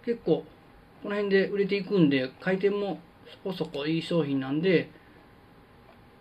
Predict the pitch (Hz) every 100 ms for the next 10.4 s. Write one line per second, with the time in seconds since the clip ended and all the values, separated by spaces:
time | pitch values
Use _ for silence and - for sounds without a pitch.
0 | - - - - - - - - 240 262
1 | 247 233 208 208 - 170 170 208 202 220
2 | 208 202 175 160 143 151 147 - - -
3 | - - - 175 175 175 185 202 220 226
4 | 196 160 151 143 135 170 170 208 156 147
5 | 151 151 170 220 220 196 170 156 147 139
6 | 160 190 190 190 190 151 139 127 117 170
7 | 180 156 151 160 160 151 147 - 165 151
8 | - - - - 175 143 139 127 135 -
9 | 262 269 196 196 175 165 165 175 196 185
10 | - 247 202 147